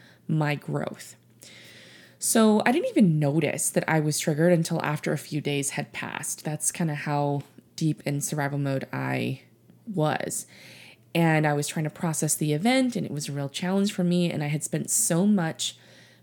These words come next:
time and energy during that visit and afterwards believing that I wasn't good enough,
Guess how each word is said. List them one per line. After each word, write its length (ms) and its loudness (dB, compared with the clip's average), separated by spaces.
time 760 0
and 160 0
energy 480 2
during 380 -2
that 180 -4
visit 320 0
and 180 -4
afterwards 600 -4
believing 680 0
that 220 -6
I 100 -4
wasn't 400 0
good 160 0
enough, 380 -2